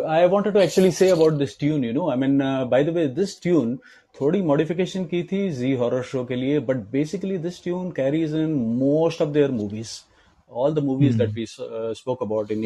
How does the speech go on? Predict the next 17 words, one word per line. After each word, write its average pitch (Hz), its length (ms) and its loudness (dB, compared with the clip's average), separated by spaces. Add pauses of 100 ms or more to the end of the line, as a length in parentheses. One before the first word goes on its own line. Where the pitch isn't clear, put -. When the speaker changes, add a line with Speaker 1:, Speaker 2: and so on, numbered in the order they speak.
Speaker 1:
eighties, 131 340 -2 (300)
most 220 240 0
of 175 80 -2
the 180 140 -2
movies 156 260 2
में 151 80 4
यही 127 200 0
ट्यून 98 260 -8
थी। 170 180 -10 (400)
In 135 100 -2
fact, 165 460 0
someone 185 320 2
had 175 180 -4
commented 143 560 -2 (380)
that 127 160 0
these 143 260 2
guys, 151 380 2